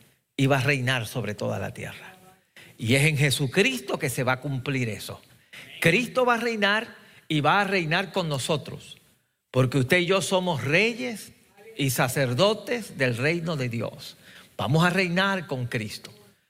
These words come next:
Vamos a reinar con el Señor. En, en, en, eh, la iglesia va a reinar con Cristo. En ese reino van a estar los santos del Antiguo Testamento. En ese reino, cuando digo los santos, son las personas que fueron salvas.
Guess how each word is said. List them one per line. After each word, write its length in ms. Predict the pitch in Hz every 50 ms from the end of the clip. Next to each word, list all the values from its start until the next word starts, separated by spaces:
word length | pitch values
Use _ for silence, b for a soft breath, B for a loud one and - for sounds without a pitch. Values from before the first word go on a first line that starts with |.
| _ _ -
Vamos 280 | 110 117 139 160 156 165
a 80 | 170
reinar 600 | 160 170 180 170 160 165 170 185 190 196 180 -
con 160 | - 165 156
el 140 | 151 147 135
Señor. 500 | - - 156 139 135 147 151 135 117 113 B B B B B
En, 240 | B 131 127 131 131 -
en, 360 | - 135 127 123 127 - - 139
en, 340 | 131 127 123 120 117 107 -
eh, 180 | 123 123 120 -
la 180 | 135 131 123
iglesia 520 | 120 113 139 165 196 196 - - - 160 131
va 120 | 127 143
a 40 | 135
reinar 440 | 123 165 160 143 135 147 160 156 156
con 200 | - 139 131 120
Cristo. 480 | - 165 160 139 120 - - 113 95 92 B B B B B B B B
En 200 | - 120 120 151
ese 320 | 165 156 - 196 170 151
reino 640 | 120 120 175 233 254 254 247 247 254 254 247 254 - - B B B B B B
van 240 | - - 131 131 139
a 60 | 135
estar 500 | 123 120 - - 156 160 175 180 175 - -
los 240 | - 131 123 117 -
santos 440 | - 165 160 170 175 170 165 165 131
del 180 | 151 139 131
Antiguo 360 | 127 123 120 - 156 143 135
Testamento. 800 | 117 135 120 120 - 131 127 151 202 226 233 - - 240 233 - B B B B B B
En 180 | 131 123 123 151
ese 260 | 139 120 - 147 123
reino, 600 | 113 135 160 190 214 233 214 220 240 240 233 208 B B B B B
cuando 160 | - 120 123
digo 160 | 135 160 170
los 100 | 170 -
santos, 300 | - 175 175 180 180 160
son 100 | 127 165
las 120 | 170 156 -
personas 340 | - 123 - 160 160 160 151
que 80 | 160
fueron 240 | 139 - 156 156 131
salvas. 640 | 123 - 165 156 151 135 104 101 - - - -